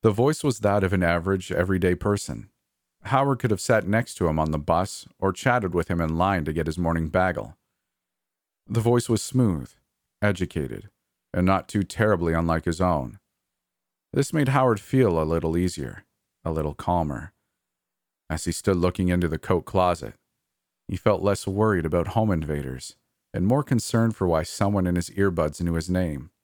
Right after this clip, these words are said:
"Wonderful. Now that I have your attention,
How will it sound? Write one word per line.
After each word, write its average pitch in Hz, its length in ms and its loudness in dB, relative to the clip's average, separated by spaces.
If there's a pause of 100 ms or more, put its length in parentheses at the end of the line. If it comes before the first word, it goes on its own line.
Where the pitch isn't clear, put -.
(2000)
"Wonderful. 92 560 0 (600)
Now 95 220 2
that 90 140 0
I 80 80 0
have 85 160 0
your 78 100 0
attention, 76 640 -4